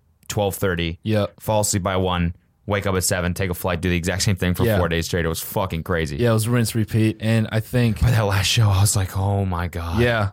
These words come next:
Speaker 2: And, and by the, I think you, by San Francisco, we were, like, napping way more. <laughs>
Speaker 1: Yeah, yeah.
Speaker 2: It's
Speaker 1: Yeah.
Speaker 2: just like, dude, you gotta give it up to, like, bands that tour for, like, a month.
Speaker 1: I know, dude.
Speaker 2: That, I
Speaker 1: I get it now.
Speaker 2: Yeah.
Speaker 1: I get what the tour life thing is.
Speaker 2: Yeah.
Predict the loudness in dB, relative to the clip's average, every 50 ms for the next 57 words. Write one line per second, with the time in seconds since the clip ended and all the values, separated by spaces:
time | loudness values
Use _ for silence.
0 | _ -2 -2 -2 0 0 -2 -2 -2 -4 -6 -2 0 0 0 0 0 0 -2 0
1 | 0 0 0 0 -2 -4 _ -6 -4 -4 -4 -4 _ _ _ -20 _ _ -6 -2
2 | 0 0 0 2 2 2 2 2 2 0 0 2 0 0 2 2 2 2 2 2
3 | 2 2 2 2 2 2 0 -2 -2 -2 -2 -2 -2 -2 -2 -4 -2 -2 -2 -2
4 | 0 0 2 2 2 2 2 2 0 0 0 0 0 0 2 2 2 2 2 2
5 | 2 0 0 0 0 -2 -2 -2 -2 -2 0 0 0 0 2 0 0 0 0 0
6 | 0 0 -2 -6 -16 -20 -20 -20 -20 -20 -20 -20 _ _ -4 0 2 4 4 4
7 | 2 2 2 2 2 2 2 2 0 0 0 0 0 0 0 0 -2 -2 -2 -2
8 | -2 0 -2 -4 -4 -2 -2 0 0 0 0 -2 -4 -6 -8 -4 -2 -2 -2 -2
9 | -2 -4 -6 -6 -4 -4 -4 -2 -2 0 0 0 0 -2 -2 -2 0 2 4 4
10 | 4 4 2 2 0 0 0 0 0 0 -2 -6 _ _ _ -2 0 0 0 0
11 | 0 0 0 2 2 0 0 0 0 2 2 0 0 -2 -4 -6 -8 -10 -14 -8
12 | -2 0 2 2 2 0 0 -2 -2 -2 -2 -2 -2 -4 -4 -4 -4 -2 0 0
13 | 2 2 2 2 0 0 -2 -6 -6 -2 0 2 2 2 2 0 -2 -4 -6 -6
14 | -2 0 0 2 2 0 -2